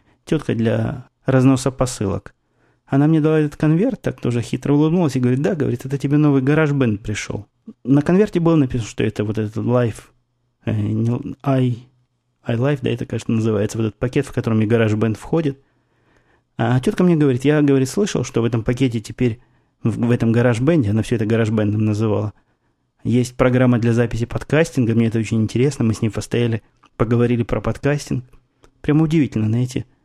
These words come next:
подкастинг проникает в самые массовые массы народа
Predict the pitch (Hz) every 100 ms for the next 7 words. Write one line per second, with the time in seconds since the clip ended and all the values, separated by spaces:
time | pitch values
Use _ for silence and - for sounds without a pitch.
0 | - 120 - 143 - 123 - 127 127 127
1 | 127 127 - 131 123 117 _ _ _ 131
2 | 131 127 113 113 120 120 107 - 120 123
3 | 156 135 123